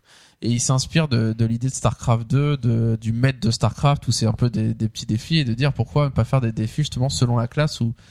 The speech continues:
pour apprendre à maîtriser. Alors c'est vrai que c'est peut-être, ça mobilise peut-être beaucoup de ressources juste pour une spécialisation, il faut faire trente spécialisations du coup, trente-trois avec le, le moine. Euh, c'est peut-être beaucoup de ressources, pas grand-chose,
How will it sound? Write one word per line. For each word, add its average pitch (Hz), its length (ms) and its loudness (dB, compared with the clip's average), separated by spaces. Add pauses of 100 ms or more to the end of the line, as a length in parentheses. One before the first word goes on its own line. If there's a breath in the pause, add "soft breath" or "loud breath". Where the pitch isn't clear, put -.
(240 loud breath)
pour - 140 0
apprendre 135 200 2
à 120 60 4
maîtriser. 113 420 -2 (320 loud breath)
Alors 110 80 -2
c'est 143 120 0
vrai 151 40 2
que 151 60 -4
c'est - 80 -2
peut-être, 147 240 0
ça 127 120 2
mobilise 127 280 2
peut-être 123 180 -4
beaucoup 131 240 0
de 143 80 2
ressources 135 480 2
juste 135 240 2
pour 127 240 4
une 131 80 0
spécialisation, 131 760 0
il 147 60 2
faut 123 140 2
faire 117 240 2 (140)
trente 143 320 2
spécialisations 123 680 0
du 117 100 0
coup, 165 240 2 (520 loud breath)
trente-trois 120 480 2
avec 117 200 -2
le, 110 220 4
le 110 140 2
moine. 139 320 0 (480 loud breath)
Euh, 107 280 2
c'est - 160 -8
peut-être 127 140 -4
beaucoup 117 180 2
de 120 60 4
ressources, 120 280 0
pas 113 140 2
grand-chose, 117 360 0